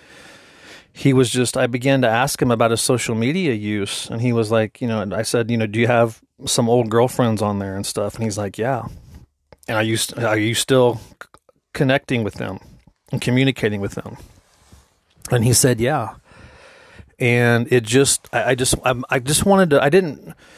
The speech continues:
bring it up to him and to, to shame him. I just, I wanted to make him aware of the fact that these were, these could be detrimental or deterrents to him finding full freedom, because he was still communicating with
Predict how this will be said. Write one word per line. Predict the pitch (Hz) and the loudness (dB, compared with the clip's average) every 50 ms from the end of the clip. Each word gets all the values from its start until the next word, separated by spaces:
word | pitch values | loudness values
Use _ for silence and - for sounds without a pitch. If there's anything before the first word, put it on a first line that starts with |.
| - - - - - _ _ - | -20 -20 -20 -20 -20 _ _ -4
bring | 139 123 151 160 | -2 0 0 2
it | 151 135 127 | 2 4 4
up | 135 147 - | 2 2 0
to | - 151 | -2 -4
him | 131 135 131 127 120 | -2 0 0 -2 -2
and | 113 101 - | -4 -6 -4
to, | - 135 117 - | -4 -4 -4 -6
to | - - | -8 -8
shame | 107 - - - 123 135 165 185 180 | -6 -4 -4 -2 -2 -2 -2 -2 -2
him. | 135 110 104 110 113 120 | -2 -2 -4 -4 -2 -2
I | 117 120 | -2 0
just, | 117 131 - - - - - | 0 0 0 0 -2 -4 -4
I | - 127 | -2 -2
wanted | 113 113 139 147 147 139 - | 0 2 2 2 4 4 2
to | - | 2
make | 139 127 131 131 - | 2 2 2 2 2
him | - - 131 123 | 0 0 0 0
aware | 113 107 107 117 131 160 170 156 135 | 0 0 0 0 0 2 2 2 2
of | 117 117 | 0 -2
the | 110 113 | -4 -4
fact | - - 120 110 110 - - | -4 -2 -2 -2 -2 -4 -8
that | 117 - - | -14 -10 -8
these | 123 127 135 127 135 | -6 -4 -4 -4 -2
were, | 127 120 123 120 117 120 - _ _ _ - - - _ _ - | -2 0 0 0 -2 -6 -10 _ _ _ -20 -20 -20 _ _ -6
these | 120 123 135 147 139 - | -2 0 0 2 0 0
could | - - 139 117 113 | 0 -2 -2 0 -2
be | 127 127 123 | -2 -2 -2
detrimental | 117 107 127 131 123 - - 139 123 123 131 147 143 - - 123 | 0 2 2 0 2 0 -2 -2 0 0 0 -2 -2 -4 -2 -2
or | 117 117 113 113 110 | 0 0 -2 -4 -4
deterrents | 110 110 101 - - - - 156 165 165 139 117 - - | -6 -8 -10 -8 -6 -4 -2 -2 0 -2 -2 -4 -6 -8
to | - - | -8 -8
him | 120 104 123 120 120 120 | -4 -2 -2 0 -2 -2
finding | - - 123 120 113 110 110 | 0 0 0 0 0 -2 -4
full | - - 117 110 110 | -2 -2 0 0 0
freedom, | - - - 147 160 151 120 107 107 117 - _ _ _ - _ _ _ _ - - - - - - _ _ _ - 117 | -2 -2 0 2 2 0 0 -4 -6 -8 -10 _ _ _ -20 _ _ _ _ -20 -20 -18 -18 -20 -20 _ _ _ -6 -4
because | 120 120 110 - 131 120 107 - | -2 -2 0 2 2 2 2 0
he | - 131 | -2 -2
was | 123 117 110 - | -2 -2 -2 -2
still | - - - - 127 123 127 131 127 123 | -4 -4 -4 -2 0 0 2 2 0 0
communicating | - - - 127 127 135 139 131 - - 131 120 120 117 113 | -4 -6 -6 -4 -2 -2 -4 -4 -4 -4 -2 -2 -2 -2 -4
with | 113 110 - - - | -6 -8 -10 -14 -20